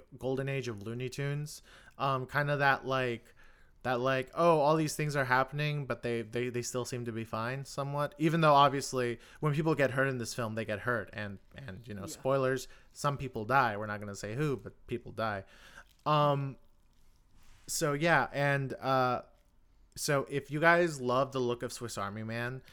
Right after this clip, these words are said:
Speaker 1: you love Wong Kar-wai films, you love the editing of an Edgar Wright film, um, you love the, uh, over-the-topness you might see in a Baz Luhrmann film, uh,
Speaker 2: Yeah.
Speaker 1: all wrapped in a,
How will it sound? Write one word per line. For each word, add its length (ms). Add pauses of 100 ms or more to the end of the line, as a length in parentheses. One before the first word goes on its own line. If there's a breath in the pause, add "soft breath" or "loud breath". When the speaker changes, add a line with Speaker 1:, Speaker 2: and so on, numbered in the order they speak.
(200 soft breath)
Speaker 1:
you 180
love 380
Wong 240
Kar-wai 480
films, 440
you 60
love 220
the 120
editing 400
of 80
an 120
Edgar 320
Wright 200
film, 400 (460 loud breath)
um, 400 (160)
you 180
love 540
the, 240
uh, 380 (560 soft breath)
over-the-topness 880
you 60
might 240
see 160
in 100
a 80
Baz 400
Luhrmann 400
film, 460 (720 soft breath)
uh, 240
Speaker 2:
Yeah. 120 (140)
Speaker 1:
all 240
wrapped 360
in 100
a, 360